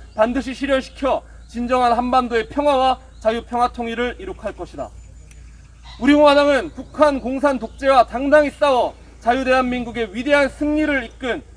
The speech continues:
육이오 전쟁 영웅 백선엽 장군의 구국 정신을 계승할 것이며, 육이오 전쟁 참전 용사의 숭고한 애국심을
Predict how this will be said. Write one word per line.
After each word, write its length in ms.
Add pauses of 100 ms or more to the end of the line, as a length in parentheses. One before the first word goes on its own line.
(200)
육이오 320
전쟁 420
영웅 280 (400)
백선엽 440
장군의 400
구국 400
정신을 560
계승할 400
것이며, 440 (360)
육이오 360
전쟁 480
참전 440
용사의 480 (240)
숭고한 520
애국심을 600